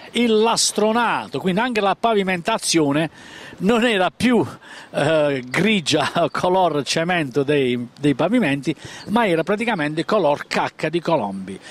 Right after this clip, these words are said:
Cioè, adesso le immagini stanno sempre andando qui al lato, e quindi questa è la prova, la dimostrazione che quel, quella puntata che noi avevamo fatto qui, eh, intorno alla prima quindicina di ottobre, nella villetta di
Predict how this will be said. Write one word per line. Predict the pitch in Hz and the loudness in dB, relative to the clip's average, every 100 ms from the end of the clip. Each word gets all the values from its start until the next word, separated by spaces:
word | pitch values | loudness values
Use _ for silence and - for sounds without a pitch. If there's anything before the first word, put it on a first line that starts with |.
| - | -4
Cioè, | 165 127 | -2 -2
adesso | 147 165 165 - | -2 -2 0 0
le | 139 | 0
immagini | 147 143 117 110 | 2 0 -2 -4
stanno | - 135 | -2 -2
sempre | 123 131 120 | -2 -2 -4
andando | 120 117 117 127 | -6 -6 -4 -2
qui | 196 | 0
al | 226 220 | 2 2
lato, | 131 113 139 | 2 0 -2
e | - 160 | -6 -4
quindi | 139 123 127 - - - - - | -2 -2 -4 -6 -16 -16 -14 0
questa | 254 175 185 | 0 2 0
è | |
la | 196 208 | 0 0
prova, | 165 143 135 147 | 2 2 2 0
la | 175 | 0
dimostrazione | 202 208 - 220 - 147 131 131 | -2 -2 -2 -2 -2 0 0 -2
che | - 190 185 - - - - - - | -2 0 0 -4 -20 -20 -20 -20 -20
quel, | - - 262 208 _ - 175 160 | -12 0 0 0 _ -20 -20 -6
quella | 220 220 196 175 | 0 2 2 0
puntata | - 185 170 143 117 101 | 0 -2 0 -2 -2 -6
che | 110 143 | -4 -2
noi | 160 | 0
avevamo | 127 131 131 | 0 0 0
fatto | 135 120 - 113 | 0 -4 -6 -4
qui, | - 175 113 - - - - - - | 2 2 0 -6 -20 -20 -20 -20 -18
eh, | - 110 110 110 | -6 -4 -2 -2
intorno | 117 113 156 143 | -2 0 0 0
alla | 139 | -2
prima | 131 165 147 | 0 0 -2
quindicina | 123 135 131 135 | -2 -2 -2 0
di | 123 | 0
ottobre, | 123 - 117 98 101 - - | -2 0 -4 -4 -16 -16 -4
nella | 160 147 | -2 0
villetta | 151 160 127 - | -2 -2 -4 -6
di | 117 131 | -6 -6